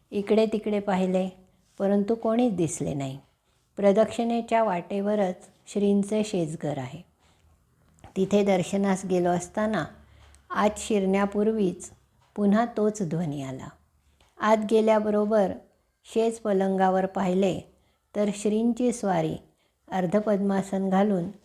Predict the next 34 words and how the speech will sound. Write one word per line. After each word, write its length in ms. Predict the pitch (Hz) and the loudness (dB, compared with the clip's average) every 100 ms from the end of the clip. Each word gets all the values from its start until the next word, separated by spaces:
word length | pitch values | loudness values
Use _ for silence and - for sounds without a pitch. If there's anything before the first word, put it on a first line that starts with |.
| _ _ - - | _ _ -12 -4
"श्रीराम 520 | 196 196 202 214 220 | 0 2 2 0 0
जय 200 | 190 180 | 2 2
राम 260 | 185 185 | 0 0
जय 180 | 180 170 | 0 0
जय 200 | 165 170 | 0 0
राम" 220 | 170 190 | 0 0
म्हणत 320 | 208 170 135 147 | 0 0 -2 -6
होती. 320 | - 135 143 _ _ _ _ _ _ _ _ _ | -14 -12 -14 _ _ _ _ _ _ _ _ _
ते 100 | 226 | 2
पाहून 460 | 226 240 214 226 202 | 4 4 4 2 0
माझ्या 360 | 185 165 190 | 0 0 0
अंगावर 400 | 190 175 175 185 202 | -2 -2 -2 -2 -4
शहारे 440 | - 175 165 147 | -6 -4 -2 -2
आले 220 | 139 139 143 - _ _ _ - | -2 -6 -10 -16 _ _ _ -6
आणि 240 | 196 214 | 0 0
प्रेमाने 600 | 214 202 196 202 208 226 | 0 0 0 2 0 0
डोळ्यातून 540 | 196 170 170 170 202 208 | 0 2 0 -2 -4 -4
पाणी 380 | 165 143 139 | -2 -2 -2
येऊ 160 | 139 139 | -4 -6
लागले. 420 | 139 147 143 143 - _ _ _ _ _ - | -8 -8 -10 -10 -16 _ _ _ _ _ -2
त्यांच्या 400 | 202 202 233 233 | 0 2 2 4
चरणावर 500 | 214 202 202 208 214 | 2 2 0 0 0
डोके 380 | 190 180 190 | 0 -2 -4
ठेवले 460 | 190 202 214 190 156 - _ _ _ - | -6 -4 -2 0 -2 -8 _ _ _ -6
आणि 240 | 185 196 | -2 0
उभा 320 | 190 175 190 | 0 2 2
राहिलो 420 | 190 202 202 180 - - _ - | 2 2 2 -2 -4 -14 _ -6
तर 100 | 196 | -4
काय, 260 | 190 - 143 - _ _ _ _ _ - | -2 -6 -6 -14 _ _ _ _ _ -2
तेथे 300 | 190 190 226 | -2 2 0
आवाज 440 | 190 180 202 220 | 2 2 2 2
बंद 320 | 202 190 185 | 0 -2 -2
होऊन 400 | 196 196 208 170 | -2 0 0 -2
श्रींची 720 | 190 - - 202 196 190 214 | -8 -14 -10 -2 0 0 -2